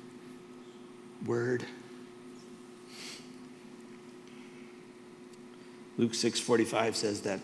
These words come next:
"For out of the abundance of the heart, the mouth is speaking." What is inside of us? Do we have the peace of God that passes all understanding so that when we go through situations, we're not shaken by the storm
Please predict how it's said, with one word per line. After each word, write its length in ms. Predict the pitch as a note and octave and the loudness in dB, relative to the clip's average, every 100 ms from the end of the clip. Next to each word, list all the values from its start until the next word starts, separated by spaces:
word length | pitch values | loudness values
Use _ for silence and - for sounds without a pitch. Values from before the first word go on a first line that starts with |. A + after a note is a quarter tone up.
| - | -2
"For 160 | - A2+ | 4 6
out 160 | A#2 | 8
of 100 | G2+ | 8
the 80 | G2+ | 4
abundance 540 | F#2+ A2 A2+ A2 G2+ | 6 6 6 4 2
of 120 | G#2+ F2+ | 0 0
the 120 | F#2 | -2
heart, 400 | - G#2+ F#2+ - | 0 0 0 0
the 80 | F2+ | 0
mouth 340 | F#2 F#2 - | 0 0 -2
is 80 | G#2 | -2
speaking." 560 | - F#2 F2 - - - - - - - - - - - | 0 0 -2 -4 -6 -8 -12 -14 -16 -16 -16 -16 -8 4
What 220 | C3+ E3+ | 8 8
is 180 | D3 B2 | 10 10
inside 520 | C3+ A2+ B2 B2+ A#2 | 10 8 4 4 2
of 100 | G2+ | 2
us? 140 | F#2+ | 0
Do 180 | - D#3+ | 10 12
we 200 | E3 E3+ | 12 12
have 480 | - - D#3 E3+ D#3 | 10 6 8 8 10
the 80 | C#3 | 8
peace 580 | - D3+ D3+ D#3 - - | 8 8 10 8 2 2
of 180 | A#2 | 2
God 400 | B2 C3 C3+ C#3 C3+ - - | 4 4 6 6 4 0 6
that 180 | C3+ - | 6 10
passes 460 | D3+ D3+ C#3+ A#2 - | 10 12 12 10 12
all 300 | B2+ C3+ C#3+ | 12 12 10
understanding 720 | C3+ B2 - - B2 B2 C3+ | 10 8 6 6 8 10 10
so 140 | B2+ D3+ | 10 10
that 180 | C#3 C#3+ | 10 12
when 180 | D#3 | 12
we 120 | D#3+ C3+ | 12 12
go 260 | D3 D#3+ | 12 12
through 240 | D#3 D#3 D#3+ | 12 12 12
situations, 840 | E3 D3+ D#3 C#3+ D3+ D3 E3 D3+ - - C#3 | 12 10 10 12 12 12 8 6 2 8 12
we're 240 | F3 A3 | 12 12
not 260 | A3 G3+ D#3+ | 12 12 12
shaken 460 | F3 F3+ F#3 F#3 | 12 12 12 12
by 160 | F3+ F#3 | 12 12
the 100 | F3+ | 12
storm 520 | - - F3+ G3 | 10 8 10 10